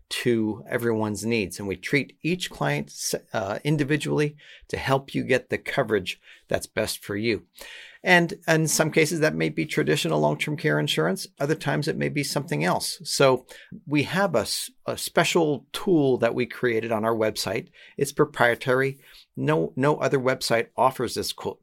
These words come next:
tool, and it's called the Policy Finder. If you haven't used it yet, go to L T C shop dot com and click on Policy Finder.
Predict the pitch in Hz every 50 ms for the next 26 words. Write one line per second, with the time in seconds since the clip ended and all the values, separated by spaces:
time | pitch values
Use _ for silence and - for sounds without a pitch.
0 | _ - - 139 113 90 87 110 - - - - - - - - - 165 160 160
1 | - - 190 165 160 147 151 139 - - 160 151 156 156 139 - - 101 90 -
2 | - 92 90 90 - - - _ _ - - - - - _ _ - 143 139 143
3 | 131 120 - - 165 175 190 185 226 220 - - 160 160 165 170 170 165 - 180
4 | 175 - 147 143 156 - 147 - _ _ _ _ _ _ _ - - 151 160 -
5 | - - - 156 151 - 170 165 - - 170 151 - - 139 135 - - 151 151
6 | 151 - - - 131 131 131 127 117 - - - 147 - 139 135 143 139 139 -
7 | - 139 131 127 120 - - 110 - - 90 87 90 95 104 -